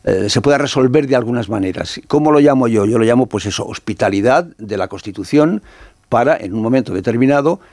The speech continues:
profundizar en el Estado de las Autonomías y, mm, crear algo parecido a lo, a lo que quieren, sin llegar a lo otro, porque sería, mm, no solamente discutible desde el punto de vista constitucional,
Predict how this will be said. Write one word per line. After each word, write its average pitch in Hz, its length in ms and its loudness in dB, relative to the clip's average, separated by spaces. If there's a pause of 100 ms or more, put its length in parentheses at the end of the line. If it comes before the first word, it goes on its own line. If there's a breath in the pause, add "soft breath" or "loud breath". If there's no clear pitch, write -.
(280 soft breath)
profundizar 127 800 0
en 98 200 -8
el 98 100 -6
Estado 117 240 0
de 120 80 2
las 117 160 0
Autonomías 139 560 2 (480 loud breath)
y, 143 400 4
mm, 98 500 -4
crear 131 480 0
algo 135 320 0
parecido 127 680 0
a 110 80 0
lo, 101 200 -2
a 104 80 -2
lo 95 140 -2
que 98 140 -4
quieren, 117 360 2
sin 120 300 2
llegar 127 440 2
a 117 80 0
lo 107 100 0
otro, 120 200 0
porque 127 200 -4
sería, 127 440 0
mm, 104 300 -10 (560 loud breath)
no 101 160 -2
solamente 101 480 -2
discutible 90 580 -2
desde 85 120 -4
el 85 80 -8
punto 95 180 0
de 92 40 4
vista 92 180 -2
constitucional, 95 640 -2